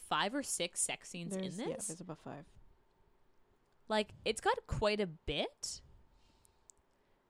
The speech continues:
Speaker 1: 'Cause, like, what, is five a erotica? Is that what we, what we consider five?
Speaker 2: No, 'cause erotica is
Speaker 1: No plot.
Speaker 2: is, like,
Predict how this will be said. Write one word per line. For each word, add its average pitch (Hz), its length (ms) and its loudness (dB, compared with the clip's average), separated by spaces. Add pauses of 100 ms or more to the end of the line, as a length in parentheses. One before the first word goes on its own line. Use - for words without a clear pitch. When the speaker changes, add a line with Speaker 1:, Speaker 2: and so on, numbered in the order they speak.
(920)
Speaker 1:
'Cause, 320 160 4
like, 330 180 4
what, 220 260 2
is 226 200 4
five 233 640 2
a 196 600 2 (280)
erotica? 190 560 0 (220)
Is 185 80 -10
that 185 120 2
what 185 60 -2
we, 196 120 2 (100)
what 185 160 -2
we 185 80 -6
consider 170 280 -6
five? - 360 -4 (800)
Speaker 2:
No, 277 640 0
'cause - 180 -18
erotica 254 600 0
is 233 200 -4 (920)
Speaker 1:
No 165 140 -6
plot. 160 320 -12 (140)
Speaker 2:
is, 202 220 -12
like, 202 160 -6